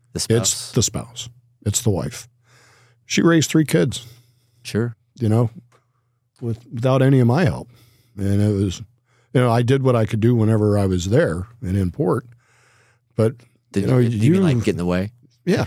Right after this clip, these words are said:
Speaker 2: <laughs> I, uh,
Speaker 1: Fuck up her
Speaker 2: you end up,
Speaker 1: routines?
Speaker 2: yeah, you end, uh, yeah, we had a lot of fun when I was on the James Monroe. Uh, we had a very dedicated schedule, you know. I knew when I was gonna be in port. I knew when I was gonna be at sea. Kathy knew when I was gonna be at sea,
Speaker 1: Makes it
Speaker 2: when I was
Speaker 1: easier.
Speaker 2: gonna be at port.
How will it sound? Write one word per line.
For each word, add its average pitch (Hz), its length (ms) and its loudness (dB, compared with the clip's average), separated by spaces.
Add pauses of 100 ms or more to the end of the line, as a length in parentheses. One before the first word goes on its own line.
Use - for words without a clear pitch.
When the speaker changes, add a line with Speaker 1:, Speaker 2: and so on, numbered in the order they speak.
Speaker 2:
<laughs> - 120 -20
I, 147 200 0
uh, 131 80 0
Speaker 1:
Fuck - 400 -4
up 110 100 -2
her 139 60 2
Speaker 2:
you - 140 2
end 165 120 2
up, - 80 2
Speaker 1:
routines? 113 240 -2
Speaker 2:
yeah, 214 160 2
you 160 260 2
end, 175 120 -2
uh, - 60 -8
yeah, 160 180 -4 (200)
we 165 200 2
had 190 140 4
a 120 40 0
lot 127 180 2
of 104 140 0
fun 139 180 2
when 117 120 2
I 139 100 2
was 131 100 2
on 131 120 2
the 110 60 0
James 110 260 0
Monroe. 92 340 -2 (720)
Uh, 104 160 0
we 120 160 2
had 117 160 2
a 104 60 2
very 107 420 2 (580)
dedicated 107 800 0
schedule, 85 420 -4 (280)
you - 100 -6
know. 95 200 -2 (500)
I 107 120 0
knew 123 180 4
when 110 140 2
I 107 80 2
was 104 120 0
gonna 107 200 2
be 107 120 2
in 101 100 -2
port. 120 220 0
I 101 60 0
knew 107 200 2
when 101 100 0
I 98 80 0
was 92 100 -4
gonna 92 160 -2
be 92 120 -4
at 95 100 -10
sea. 135 340 2 (320)
Kathy 113 300 0
knew 127 160 4
when 123 80 4
I 120 100 2
was 113 100 0
gonna 113 200 2
be 117 160 2
at 107 80 -4
sea, 113 300 2
Speaker 1:
Makes 110 180 -2
it 82 60 -6
Speaker 2:
when 85 120 -2
I 104 80 0
was 110 80 2
Speaker 1:
easier. 87 40 -4
Speaker 2:
gonna 110 100 2
be 110 100 2
at 98 80 -2
port. 113 220 -2